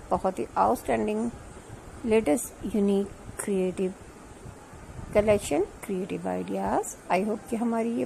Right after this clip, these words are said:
बहुत ही out class कलेक्शन, out class ideas हैं। तो friends, video को ज़रूर end तक देखिएगा, Like और share ज़रूर कीजिएगा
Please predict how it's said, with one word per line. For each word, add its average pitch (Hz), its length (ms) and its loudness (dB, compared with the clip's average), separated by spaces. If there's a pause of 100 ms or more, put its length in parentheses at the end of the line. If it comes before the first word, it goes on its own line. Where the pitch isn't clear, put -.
(140)
बहुत - 380 -2
ही - 60 4
out 180 260 6
class 185 340 2
कलेक्शन, 233 460 -4 (680)
out 185 300 0
class 190 300 -4 (120)
ideas 185 580 2
हैं। 302 160 -2 (1900)
तो 202 60 -2
friends, 214 440 2 (1000)
video 196 220 4
को 208 120 2
ज़रूर 220 240 4
end 254 180 4
तक 277 100 2
देखिएगा, 302 460 0 (1900)
Like 180 320 2
और 247 80 0
share 240 300 2
ज़रूर 226 300 -2
कीजिएगा 254 460 0